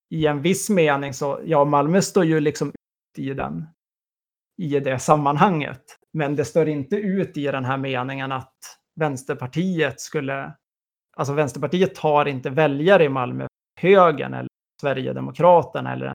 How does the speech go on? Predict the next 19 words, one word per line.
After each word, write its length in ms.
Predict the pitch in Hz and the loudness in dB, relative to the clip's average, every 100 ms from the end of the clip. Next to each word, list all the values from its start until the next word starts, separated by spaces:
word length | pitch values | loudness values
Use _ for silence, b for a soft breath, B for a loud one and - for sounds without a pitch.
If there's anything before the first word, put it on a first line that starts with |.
| - | -12
från 100 | 143 | -16
Socialdemokraterna, 1040 | 131 - 151 139 139 135 135 185 180 - 127 | -14 -8 -2 -2 -2 -8 0 4 4 0 -14
utan 160 | - 131 | -10 -8
det 60 | |
är 20 | 131 | -4
väldigt 280 | 131 127 | -6 -6
tydligt 400 | 160 151 147 214 | -6 -2 2 2
i 40 | 147 | 0
Malmö 380 | 127 127 127 135 | -6 -6 -8 -8
att, 180 | 135 _ _ _ _ _ - | -10 _ _ _ _ _ -2
det 60 | |
är 20 | |
väldigt 200 | 170 160 | 2 2
tydligt 260 | 196 196 196 | 4 2 2
i 40 | |
Malmö 240 | 143 127 131 | 0 -4 -8
att 80 | - | -10
socialdemokratiska 1080 | 156 - 160 143 143 147 185 180 - 139 139 | -4 2 4 4 0 0 4 4 2 -6 -2
väljare 680 | 147 127 131 147 139 131 | -2 -2 0 0 0 -2